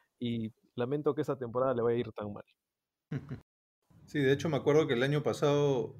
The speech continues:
Speaker 2: hablamos de ese partido, porque tú quedaste realmente impactado por, este, por, por el performance de McCaffrey, me acuerdo.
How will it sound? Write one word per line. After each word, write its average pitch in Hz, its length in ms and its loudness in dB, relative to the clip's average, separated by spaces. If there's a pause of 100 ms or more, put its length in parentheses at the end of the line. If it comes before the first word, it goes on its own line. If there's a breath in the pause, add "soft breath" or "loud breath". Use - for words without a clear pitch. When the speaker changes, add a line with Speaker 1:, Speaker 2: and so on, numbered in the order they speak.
Speaker 2:
hablamos 123 560 0
de 123 120 0
ese 135 180 -4
partido, 120 400 -2
porque 104 160 -4
tú - 120 -10
quedaste 117 920 -4 (140)
realmente 117 840 -6
impactado 101 800 0
por, 104 160 -4
este, 117 180 -6
por, 117 540 -10
por 107 140 -6
el 101 80 -8
performance 117 500 -4
de 101 220 -4
McCaffrey, 98 520 -10 (200)
me 98 60 -20
acuerdo. 98 340 -12